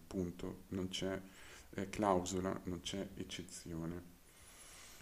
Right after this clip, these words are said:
La terza e più vistosa differenza è comunque il fatto che il Vangelo di Matteo, la discussione sul matrimonio, sfocia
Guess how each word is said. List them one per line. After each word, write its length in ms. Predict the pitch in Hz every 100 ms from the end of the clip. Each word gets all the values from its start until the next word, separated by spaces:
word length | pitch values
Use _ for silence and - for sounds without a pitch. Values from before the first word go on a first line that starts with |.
| - - - - - - - -
La 100 | 107
terza 680 | 117 147 127 - - 98 101
e 120 | 101 -
più 140 | 110
vistosa 560 | 107 - - 131 95 95
differenza 760 | 104 - 156 107 90 - 117
è 120 | 92
comunque 400 | - 135 107 -
il 60 | 107
fatto 480 | - 92 - 139 -
che 360 | - 104 101 -
il 140 | 92
Vangelo 360 | 90 98 123 95
di 120 | 87
Matteo, 520 | 127 143 - 92 104
la 120 | 104
discussione 520 | 92 95 - - 127 98
sul 200 | - 92
matrimonio, 600 | 98 117 123 92 95 107
sfocia 680 | - - 123 95 - 104